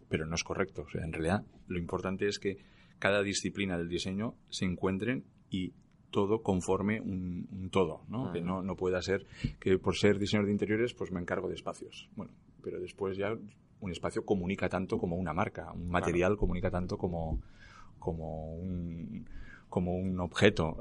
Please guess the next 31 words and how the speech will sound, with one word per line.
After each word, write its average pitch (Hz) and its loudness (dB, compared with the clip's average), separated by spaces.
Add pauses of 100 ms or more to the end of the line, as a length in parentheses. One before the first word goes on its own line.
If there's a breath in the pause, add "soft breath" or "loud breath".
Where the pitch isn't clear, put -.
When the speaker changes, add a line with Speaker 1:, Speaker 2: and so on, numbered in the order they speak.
Speaker 1:
y 87 -2
por 82 -2
tanto 87 4
todas 104 8
esas, 98 8
creo 110 12
que 107 10
hay 107 10
un 107 6
problema 104 8
de 95 8
base 131 8
de, 95 2
de 90 -2
lo 80 0
que 82 -2
es, 85 -2
em, 82 -2 (160)
hoy 92 2
ya 87 8
in-, 87 0
lo 90 -2
que 90 -2
es 82 0
la 82 2
sociedad, 90 -2
lo 90 -2
que 90 -4
es 85 -6
la 82 -2
industria, 101 -6